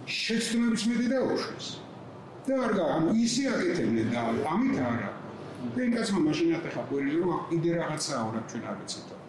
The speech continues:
რაღაცა მესამე ძალაა, რომელთაც მუშაობს. ხო, და ტომ სოიერთან რა ხდება, ხო? ა, შეღება ეზარება, არა, მისი მეგობრები ღებავენ სიამოვნებით და კიდე ეს ვაშლებს იღებს ქრთამად, რომ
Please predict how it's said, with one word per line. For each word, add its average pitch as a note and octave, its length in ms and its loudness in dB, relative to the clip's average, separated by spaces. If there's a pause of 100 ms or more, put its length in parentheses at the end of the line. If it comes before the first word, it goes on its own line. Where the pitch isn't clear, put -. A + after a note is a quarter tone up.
(140)
რაღაცა B2+ 520 -2
მესამე B2 440 2
ძალაა, A2+ 400 0
რომელთაც A#2 400 0
მუშაობს. G#2+ 480 -6 (540)
ხო, - 160 -8
და A2 140 -4
ტომ F3+ 200 0
სოიერთან E3+ 480 0
რა F3+ 140 0
ხდება, A2+ 360 -6
ხო? E3+ 160 -4 (680)
ა, B2 160 -6 (380)
შეღება C#3 680 0
ეზარება, A2 680 0 (400)
არა, A2+ 240 -4
მისი D3+ 340 0
მეგობრები C#3 520 2
ღებავენ G#2+ 460 -2
სიამოვნებით C3+ 680 0
და G3 100 0
კიდე C#3 220 -2
ეს B2+ 140 -2
ვაშლებს A#2+ 480 -2
იღებს - 300 -10
ქრთამად, B2+ 500 -2
რომ F#3 160 2